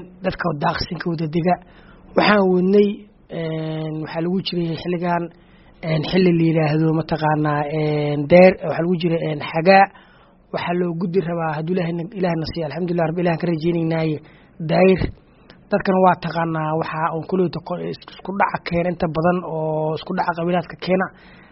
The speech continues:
daaqsinka. Mar haddii mataqaanaa xilligii roobka loo, loo diyaar garoobayo dadka deegaanka wada dega Hiiraan ay u diyaar garoobayaan, een, xilliga roobaadka, waa taqaanaa dadka reer miyiga way isku gurguuraan.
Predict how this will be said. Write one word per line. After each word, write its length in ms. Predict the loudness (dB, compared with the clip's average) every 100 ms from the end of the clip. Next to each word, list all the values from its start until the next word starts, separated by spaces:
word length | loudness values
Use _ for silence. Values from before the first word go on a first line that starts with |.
| -10
daaqsinka. 640 | -2 0 0 2 0 2 -2 -2 -20 -20 -20 -12
Mar 260 | 0 4 4
haddii 540 | 4 0 -2 2 4 4
mataqaanaa 800 | 2 -6 -6 -6 -4 -6 -8 -8
xilligii 640 | -6 -4 -4 -4 -6 -4 -4
roobka 380 | 0 -2 -2 -6
loo, 180 | -6 -4
loo 200 | -2 -2
diyaar 260 | 0 -2 0
garoobayo 480 | 2 2 2 -2
dadka 320 | -2 -6 -6 -10
deegaanka 640 | -4 -2 -2 -4 -4 -8 -12 -16 -20 -20 _
wada 240 | -2 0
dega 260 | 0 0 0
Hiiraan 380 | -2 2 4 4
ay 60 | 4
u 80 | -2
diyaar 320 | 0 4 4
garoobayaan, 760 | 4 4 6 6 4 2 0 -2 -12 -20 -20 -20 _
een, 280 | -2 0 0
xilliga 340 | -2 -2 -2 -2
roobaadka, 500 | -2 2 0 2 -4 -4 _ -20 _
waa 180 | 2 2
taqaanaa 600 | 2 -4 -4 -4 -4 -4
dadka 240 | -4 -6 -6
reer 200 | -4 0
miyiga 240 | 0 0
way 120 | -2
isku 200 | -4 -4 -4
gurguuraan. 680 | -2 -4 -2 2 6 6